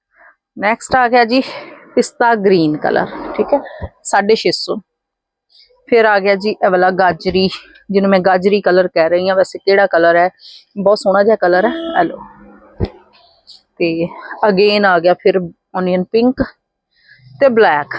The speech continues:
ਬਲੈਕ ਤੋਂ ਬਿਨਾਂ ਤੇ ਹਰ ਕਲੈਕਸ਼ਨ ਅਧੂਰੀ ਹੈ। ਬਲੈਕ ਇੰਨਾ ਸੋਲਡ ਹੋਇਆ ਨਾ, ਮਤਲਬ ਤੁਹਾਨੂੰ ਵੀਡੀਓ ਦਿਖਾਉਣ ਤੋਂ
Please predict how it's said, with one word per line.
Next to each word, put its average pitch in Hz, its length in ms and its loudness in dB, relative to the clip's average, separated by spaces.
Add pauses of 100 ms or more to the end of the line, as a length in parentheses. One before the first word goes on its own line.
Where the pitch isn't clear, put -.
(120)
ਬਲੈਕ 220 300 2 (100)
ਤੋਂ 247 100 4
ਬਿਨਾਂ 208 280 2
ਤੇ 220 180 4
ਹਰ 185 220 0
ਕਲੈਕਸ਼ਨ 190 520 0 (200)
ਅਧੂਰੀ 165 420 0
ਹੈ। 156 100 2 (340)
ਬਲੈਕ 190 340 2
ਇੰਨਾ 208 460 2
ਸੋਲਡ 196 360 4
ਹੋਇਆ 196 240 4
ਨਾ, 208 120 0
ਮਤਲਬ 214 260 0
ਤੁਹਾਨੂੰ 196 320 0
ਵੀਡੀਓ 185 360 4
ਦਿਖਾਉਣ 175 580 2
ਤੋਂ 190 380 4